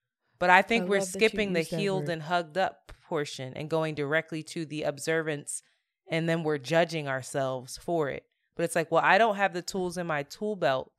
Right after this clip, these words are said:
Speaker 1: to do, to heal this part, this, like,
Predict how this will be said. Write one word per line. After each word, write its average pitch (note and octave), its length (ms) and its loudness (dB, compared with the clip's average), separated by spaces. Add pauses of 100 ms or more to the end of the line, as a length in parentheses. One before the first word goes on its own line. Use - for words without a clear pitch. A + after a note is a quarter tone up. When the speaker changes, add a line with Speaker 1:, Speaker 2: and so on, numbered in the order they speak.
(540)
Speaker 1:
to E3+ 140 -8
do, E3 260 -8 (200)
to E3 140 -4
heal G#3+ 360 0
this C#3+ 200 -4
part, - 400 -6 (460)
this, D#3 220 -8
like, C#3+ 240 -2